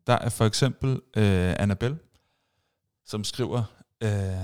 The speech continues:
"Jeg havde nogle små dobbeltskabe hængende på væggen, hvor det ene ud af to besluttede sig for at falde ned klokken lort om natten. Der var blandt andet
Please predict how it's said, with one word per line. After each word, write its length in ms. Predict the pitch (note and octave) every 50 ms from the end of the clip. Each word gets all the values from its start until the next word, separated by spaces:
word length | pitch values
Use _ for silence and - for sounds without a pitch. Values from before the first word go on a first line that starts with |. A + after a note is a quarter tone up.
| F#2 F#2 F#2 F#2 F#2 - _
"Jeg 80 | - A2
havde 160 | B2 C3 C#3
nogle 200 | D3 D3 C#3 B2
små 320 | - - - C#3 D3 - - - -
dobbeltskabe 680 | A2 G2+ G#2 - D3+ C#3+ - - - G2 F#2 F2+ - G2+
hængende 440 | G2 - - G#2 G#2+ B2 C#3+ D3
på 180 | C#3 - A2+ F#2+ -
væggen, 320 | B2+ C3 B2+ - G#2 G2 - - -
hvor 180 | A2+ A#2 A#2 B2+
det 140 | B2+ - - -
ene 500 | A2+ A#2 A2+ A#2+ B2+ C#3 D3 D#3 D#3+ - - -
ud 160 | - C3+ C#3+ C#3
af 60 | B2
to 180 | - - D3
besluttede 480 | C#3 - B2 A2 - - C3+ C3+ C#3 C#3+
sig 160 | B2+ B2+ A2
for 160 | - B2+ G#2
at 80 | A2+ A#2+
falde 220 | - - A2 G#2+
ned 180 | A2+ A#2+ B2+ B2
klokken 320 | - - B2 A2 A#2 A2
lort 280 | G#2 G#2+ B2+ - B2 -
om 80 | C3 A#2
natten. 340 | G2 F#2 F2+ F2 - G2 F#2+ - - - G2 - - - - - -
Der 60 | A2
var 100 | A2+ A#2+
blandt 240 | - A#2 A2 G#2 G#2
andet 180 | G2+ G#2+ A2